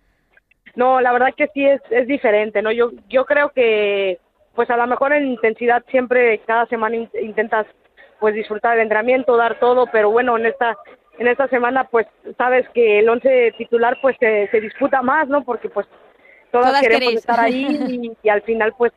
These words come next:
Speaker 1: obviamente se la ponemos difícil al, al entrenador.
Speaker 2: Normal, porque, eh, la semana va a terminar el lunes con ese partidazo a las cinco en Mestalla, que todas esos partidos, todas queréis jugar.
Speaker 1: Sí, sí, sí, la verdad que es,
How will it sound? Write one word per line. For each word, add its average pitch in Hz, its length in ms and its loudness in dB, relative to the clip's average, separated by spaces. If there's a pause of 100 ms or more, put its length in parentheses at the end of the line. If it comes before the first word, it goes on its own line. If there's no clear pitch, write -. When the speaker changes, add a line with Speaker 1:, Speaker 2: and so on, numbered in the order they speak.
(160)
Speaker 1:
obviamente 247 540 0
se 220 140 2
la 196 240 2
ponemos 220 400 -2
difícil 233 400 -4
al, 196 180 0
al 196 160 -2
entrenador. 196 600 -2
Speaker 2:
Normal, 240 400 -4
porque, 226 300 -6
eh, 208 280 -8
la 202 120 -6
semana 220 440 -6
va 254 60 0
a 226 40 -2
terminar 254 400 -4
el 214 160 -4
lunes 262 300 -2
con 214 100 -8
ese 220 220 -6
partidazo 247 460 -2
a - 20 -2
las 233 180 -4
cinco 285 440 -4
en 220 200 -8
Mestalla, 240 560 -6
que 214 200 -8
todas 240 440 -4
esos 226 220 -10
partidos, 247 420 -4
todas 233 300 -4
queréis 233 240 -6
jugar. 190 380 -6 (1040)
Speaker 1:
Sí, 294 360 2
sí, 277 160 -6
sí, 269 160 -2
la 254 160 0
verdad 240 220 0
que 269 80 -2
es, 247 80 -2